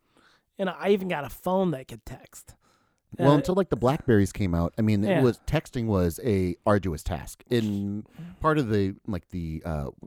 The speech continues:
Speaker 2: not code speak, but kind of the
Speaker 1: Mm.
Speaker 2: abbreviated language that we
Speaker 1: Yeah.
Speaker 2: have comes from that.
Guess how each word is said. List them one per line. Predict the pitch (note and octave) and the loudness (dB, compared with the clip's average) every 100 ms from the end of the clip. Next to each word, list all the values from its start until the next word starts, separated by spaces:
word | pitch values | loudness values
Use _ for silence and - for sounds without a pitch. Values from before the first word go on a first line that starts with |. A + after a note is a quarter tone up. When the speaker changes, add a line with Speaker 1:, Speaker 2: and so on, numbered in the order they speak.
| - _ | -20 _
Speaker 2:
not | C#3 C#3+ - | -6 -6 -6
code | - F#2 D#2+ | -4 -4 -4
speak, | - E2+ - - | -8 -8 -8 -8
but | D2+ - _ _ _ _ _ | -8 -8 _ _ _ _ _
kind | - C#3 | 2 2
of | A2+ | 2
the | |
Speaker 1:
Mm. | G2 F#3 | 0 2
Speaker 2:
abbreviated | G#2+ A2 G#2 G#2 G2 D#2 | 2 2 2 2 0 -2
language | E2+ F#2 F#2+ G2+ F2+ | -4 -2 -2 -2 -2
that | F#2+ E2 | -4 0
we | F2 | 2
Speaker 1:
Yeah. | F3 | 4
Speaker 2:
have | G2+ F2+ - _ _ | 4 0 -6 _ _
comes | - E3+ C#3+ | -2 0 0
from | - G2+ F#2 | -2 -4 -2
that. | A2+ F2 D2 | -2 -2 -6